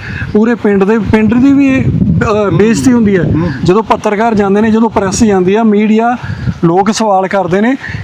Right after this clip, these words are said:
Speaker 1: ਇਹ ਸਾਰੀਆਂ ਗੱਲਾਂ ਮਾਂ ਤੋਂ ਵੱਧ ਕੇ ਮੈਂ ਤੇ ਕਹਿਣਾ, ਮੈਂ ਤੇ ਕਹਾਂਗਾ ਕਿ ਪਿਓ ਦਾ ਹੱਕ ਬਣਦਾ ਆਪਣੀ ਧੀ ਨੂੰ,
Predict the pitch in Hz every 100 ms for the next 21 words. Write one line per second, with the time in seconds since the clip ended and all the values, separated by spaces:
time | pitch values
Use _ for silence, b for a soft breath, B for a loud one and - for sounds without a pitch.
0 | - 269 - 190 302 269 247 214 226 262
1 | 277 B B B - 175 196 220 226 285
2 | 233 233 233 254 220 220 240 285 240 247
3 | 254 220 196 208 240 240 254 262 254 254
4 | - 214 214 240 254 240 214 190 185 185
5 | 214 214 233 196 190